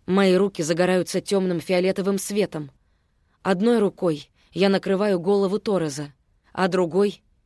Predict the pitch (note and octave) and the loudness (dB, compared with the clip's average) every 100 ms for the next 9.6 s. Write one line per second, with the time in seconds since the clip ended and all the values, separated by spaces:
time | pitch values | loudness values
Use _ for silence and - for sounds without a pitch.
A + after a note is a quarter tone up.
0 | _ - F#3+ G#3+ G3+ E3+ F#3+ F#3 F#3 F#3 | _ 0 2 4 2 4 2 2 2 0
1 | F3+ F#3 D3+ D3 - _ _ _ _ - | -2 -4 -6 -8 -16 _ _ _ _ -6
2 | E3 F#3+ F#3 G3+ G3 G3 G3+ F#3+ E3+ D#3 | 0 2 2 2 2 2 2 2 0 0
3 | F3 F3 F3+ F#3+ E3 F3+ D#3+ - G3+ G3+ | 0 0 0 0 0 -2 -2 -4 -2 0
4 | D#3 D3+ - _ _ _ _ _ G#3+ G#3 | -2 -8 -12 _ _ _ _ _ 2 2
5 | F3 F#3 F#3+ F#3 F3 D#3 - F#3 F3 D3+ | 4 2 4 4 2 0 -2 0 0 -2
6 | C3+ _ _ _ _ _ _ - G#3+ G3+ | -8 _ _ _ _ _ _ 0 4 4
7 | E3+ D#3 G#3+ A3+ F3+ E3 D#3 C#3+ _ _ | 2 2 2 2 0 0 -2 -6 _ _
8 | _ _ _ _ - G3 G3 G3+ F#3+ D#3 | _ _ _ _ 0 2 4 4 2 2
9 | F#3 F3 F3 G#3+ - | 0 0 -2 -6 -8